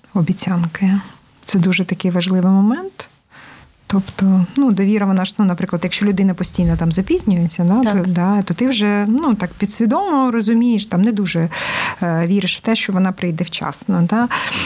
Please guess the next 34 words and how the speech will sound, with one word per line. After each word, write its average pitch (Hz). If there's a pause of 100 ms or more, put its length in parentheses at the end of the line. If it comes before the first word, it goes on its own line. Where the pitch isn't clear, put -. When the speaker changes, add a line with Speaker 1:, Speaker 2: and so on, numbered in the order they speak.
(240)
Speaker 1:
І, 214
ну, 214
для 214
того, 220
щоб 208
ти 220
знов 220
в -
це 208
повірив, 240
то 202
людині 208
потрібно 190
почати 190
приходити 175
вчасно. -
Тобто 208
мають 190
бути 208
якісь 185
певні, 190
ну, 220
Speaker 2:
Вже -
Speaker 1:
конкретні 214
Speaker 2:
дії. 214
Speaker 1:
дії, 320
да, 185
Speaker 2:
Так. 196
Speaker 1:
мають 208
бути 202
якісь 185
конкретні 180
дії, 247
да, 202